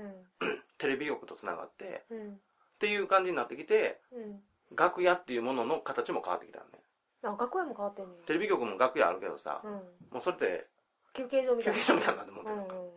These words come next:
Speaker 2: でも元々は、そこで、
Speaker 1: うん。うん。
Speaker 2: まあ、芸を磨く場所、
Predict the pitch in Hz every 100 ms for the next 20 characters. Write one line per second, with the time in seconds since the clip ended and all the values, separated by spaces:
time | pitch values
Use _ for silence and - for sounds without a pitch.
0 | 170 - _ _ _ _ - 196 147 214
1 | 208 180 190 180 110 - - _ _ _
2 | _ _ _ - 160 - 320 - 170 -
3 | - 233 208 208 _ _ _ _ _ _
4 | 123 110 113 110 110 113 107 98 90 101
5 | -